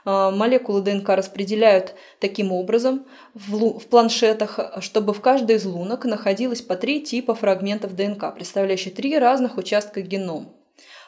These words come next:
Поскольку платформы компании Illumina не способны работать с длинными фрагментами Д Н К, а, молекулы фрагментируют с помощью фермента, а, разрезают их на более короткие,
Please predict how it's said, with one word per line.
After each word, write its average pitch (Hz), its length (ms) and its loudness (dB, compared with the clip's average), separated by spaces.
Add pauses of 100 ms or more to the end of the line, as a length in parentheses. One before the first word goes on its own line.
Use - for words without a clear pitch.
Поскольку 302 380 -2
платформы 226 580 2
компании 202 500 0
Illumina 190 380 -2
не 196 140 -4
способны 262 680 2
работать 196 440 -2
с - 140 -10
длинными 185 640 -2
фрагментами 175 600 -4
Д 170 120 -6
Н 180 120 -6
К, 160 260 -8 (440)
а, 190 120 -2
молекулы 214 560 4
фрагментируют 202 840 -2
с - 40 -18
помощью 247 420 0
фермента, 220 600 0 (320)
а, 185 240 0
разрезают 190 580 2
их - 100 -14
на 185 120 0
более 180 260 -2
короткие, 220 640 -2